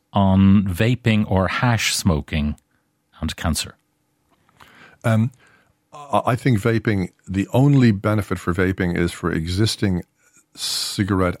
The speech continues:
Speaker 2: addicts who want to get off cigarettes to something less harmful. Vaping is better. It's vastly better for your health to vape than it is to smoke burnt tobacco.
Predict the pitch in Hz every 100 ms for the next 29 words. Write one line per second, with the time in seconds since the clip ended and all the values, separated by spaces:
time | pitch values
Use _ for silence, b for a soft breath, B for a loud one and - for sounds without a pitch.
0 | - 95 - - - 87 92 98 90 92
1 | 92 - 92 82 80 - - 92 87 90
2 | 85 - 80 80 - 82 87 87 82 82
3 | 85 78 78 - 87 92 - 101 85 85
4 | - 78 82 80 - 80 85 82 - 80
5 | 80 80 - - 80 76 _ - - 82
6 | 80 - - 80 - 78